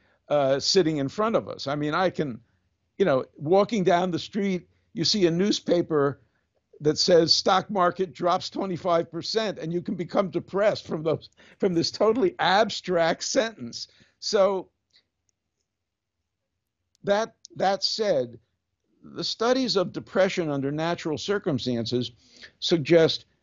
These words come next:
that it is a way of withdrawing your energy and your commitment and holding back when things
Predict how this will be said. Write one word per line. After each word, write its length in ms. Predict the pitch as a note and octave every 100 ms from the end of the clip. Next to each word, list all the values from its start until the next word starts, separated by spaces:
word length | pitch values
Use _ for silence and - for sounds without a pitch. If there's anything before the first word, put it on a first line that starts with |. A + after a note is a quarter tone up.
| _
that 200 | - E3
it 140 | D#3+ D#3+
is 320 | G3+ A#3+ G3+
a 60 | F#3
way 480 | D3 D3+ D3 D3
of 220 | D3+ B2 A#2
withdrawing 1120 | A#2 A#2 G#2 A#2 D#3 E3+ D3 A#2+ A2+ A2 A#2 - _ _ _ -
your 240 | C#3 C#3+
energy 800 | D#3 E3+ E3+ C3+ G#2+ G2 F#2+ A2+ _ _ _ _ _ _ _ _ _ _ -
and 360 | C3 C3 C3
your 360 | B2 C3 B2+ B2
commitment 920 | A#2+ C3+ C#3 F3+ F#3 A#2 A2 G#2+ - _ _ _ _ _ _ _ -
and 460 | C3+ C3+ C#3 C#3 - _ -
holding 600 | - G#3 A#3 G3+ F#3 C3+
back 460 | D#3 C3 A#2 A2+
when 180 | D3+ C#3+
things 340 | - G3+ G3+